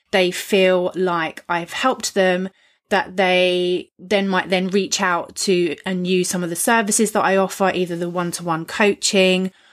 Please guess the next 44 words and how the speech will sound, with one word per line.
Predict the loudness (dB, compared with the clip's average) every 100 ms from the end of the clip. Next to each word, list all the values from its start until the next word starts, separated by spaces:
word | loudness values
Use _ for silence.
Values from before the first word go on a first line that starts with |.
| _ _ -4
or | 0 2 0 -2
I |
have | -6 -2
a |
management | 2 2 2 0 -2 0
service, | 2 2 4 2 2 -2 -4
or | -4
I've | -4
got | -2 -2
lots | -2 -2 -2
of | -2
resources | 0 -2 -4 -6
that | -6
are |
gonna | -6 -6
come | -4 -2
in | -2
the | -2
new | -2 -2
year | 0 2 2 0 -4 _ _
that | -6 -2
they | 0
may | 0 -2 -2
feel | 0 2 2 2
that | 0 0 2
they're | 2 4
gonna | 2 2
be | 0
suitable | 0 0 -2 -4 -6
for | -2 0 2
them | 0 0 -4 _ _ -2
because | 0 2 2
of | 2
how | 0 0
much | 0 0
I've | 0
helped | 0 -4 -4 -2
them | 0 0 -4 -8 _ _ _ 0
in | 4
the | 4 2
episodes | -2 0 2 2 2 0
that | -2
I've | -2 -2
already | 0 -2 -4